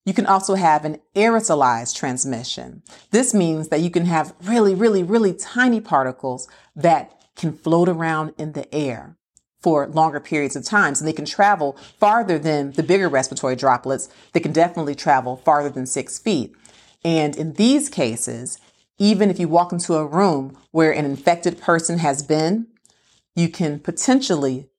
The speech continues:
inhale an aerosolized particle, which has influenza, and you can still become infected. For example, if an infected person has been in an elevator,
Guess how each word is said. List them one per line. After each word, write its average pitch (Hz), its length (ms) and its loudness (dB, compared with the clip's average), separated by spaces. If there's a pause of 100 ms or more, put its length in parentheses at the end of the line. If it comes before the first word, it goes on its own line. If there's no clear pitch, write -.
(140)
inhale 165 540 4
an 147 180 -8 (120)
aerosolized 147 1080 2
particle, 131 640 0 (160)
which 143 160 -4
has 135 240 2
influenza, 135 640 -4 (220)
and 170 120 0
you 175 60 4
can 190 160 0
still 214 640 2
become 139 500 -6 (160)
infected. 175 720 -4 (240)
For 180 140 4
example, 151 500 -2 (400)
if 156 280 4
an 156 60 -2
infected 160 420 0
person 160 440 0
has 151 180 -2
been 151 300 0
in 160 120 -4
an 156 160 -2
elevator, 139 560 0